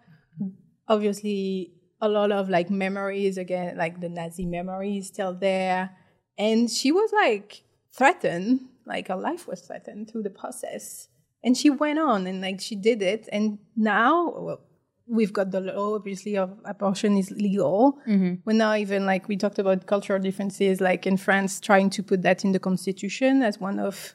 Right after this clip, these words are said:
Speaker 2: Yep.
Speaker 1: uh, the amendments, so no one can actually take that out anymore. Um, so she wa-, she was one.
Speaker 2: Wow.
Speaker 1: Um, and then in the space, I guess, um, Sheryl Sandberg,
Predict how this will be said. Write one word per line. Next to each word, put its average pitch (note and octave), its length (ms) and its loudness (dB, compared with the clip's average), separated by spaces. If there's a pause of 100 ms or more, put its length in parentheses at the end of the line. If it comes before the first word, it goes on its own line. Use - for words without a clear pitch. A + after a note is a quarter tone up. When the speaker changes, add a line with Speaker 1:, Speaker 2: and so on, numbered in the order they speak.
(120)
Speaker 2:
Yep. F3+ 280 -2 (120)
Speaker 1:
uh, G#3+ 140 4
the G3+ 160 4
amendments, G3+ 520 4
so A3 40 4
no F#3+ 160 2
one F#3+ 260 0
can G#3+ 180 -2
actually G3 340 -2
take G3 180 -2
that F#3+ 160 2
out C4 360 2 (120)
anymore. C4+ 480 2 (680)
Um, A3 260 2
so A#3+ 180 0
she C#4+ 220 2
wa-, D4+ 240 2
she - 140 -2
was A#3+ 260 4
one. G3 440 2 (600)
Speaker 2:
Wow. E3+ 280 -2 (180)
Speaker 1:
Um, B3 540 2 (140)
and A#3+ 180 2
then C4+ 160 4
in D#4 200 4
the C4+ 80 0
space, A3+ 640 0
I G#3+ 60 2
guess, A#3+ 560 0 (840)
um, A#3+ 340 4 (160)
Sheryl D4 360 4
Sandberg, C#4 760 2